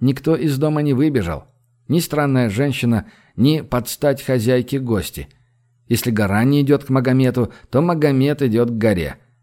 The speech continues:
Вновь я вернулся к хате Хельги, но теперь уже не крадучись,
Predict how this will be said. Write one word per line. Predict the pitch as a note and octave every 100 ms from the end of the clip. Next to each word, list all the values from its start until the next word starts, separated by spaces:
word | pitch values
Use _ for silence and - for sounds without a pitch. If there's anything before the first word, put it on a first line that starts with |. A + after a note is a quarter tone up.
| _ _
Вновь | - A#2+ F#3+ F3+
я | D#3+
вернулся | D3+ D#3 D#3 -
к | C3+
хате | - D3 C#3 C3
Хельги, | - G#2+ F2+ E2 - _ _ _
но | A#2 A#2+
теперь | C3+ D#3 D3
уже | C3+
не | C#3+ C3+
крадучись, | D3 D#3 C3 G2+ G2 -